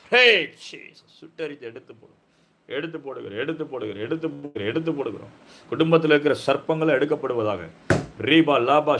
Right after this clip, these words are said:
ஷாபா, லா. குடும்பத்துல இருக்கிற சர்ப்பங்கள் எடுக்கப்படுவதாக. குடும்பத்தை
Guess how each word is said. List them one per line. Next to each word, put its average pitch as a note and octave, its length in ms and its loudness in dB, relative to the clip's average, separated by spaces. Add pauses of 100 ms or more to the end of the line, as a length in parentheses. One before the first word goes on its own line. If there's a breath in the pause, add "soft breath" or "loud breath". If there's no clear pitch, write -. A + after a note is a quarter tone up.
(120)
ஷாபா, C#3+ 340 0
லா. C3 140 -2
குடும்பத்துல D#3+ 420 -2
இருக்கிற C#3+ 300 0
சர்ப்பங்கள் C#3+ 640 0
எடுக்கப்படுவதாக. C3 680 -2 (640 loud breath)
குடும்பத்தை D#3+ 440 2